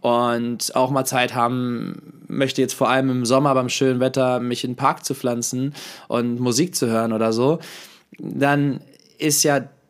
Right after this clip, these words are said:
etwas, wenn wir jetzt bei dem Beispiel bleiben, wo letztes Jahr damit zum-, zumindest bei dir damit gefüllt war, dass du fast jeden Tag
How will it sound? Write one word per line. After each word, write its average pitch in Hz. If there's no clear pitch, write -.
etwas, 147
wenn 127
wir 135
jetzt 127
bei 131
dem 127
Beispiel 127
bleiben, 135
wo 127
letztes 139
Jahr 131
damit 123
zum-, 131
zumindest 165
bei 143
dir 214
damit 147
gefüllt 175
war, 160
dass 131
du 135
fast 147
jeden 147
Tag 135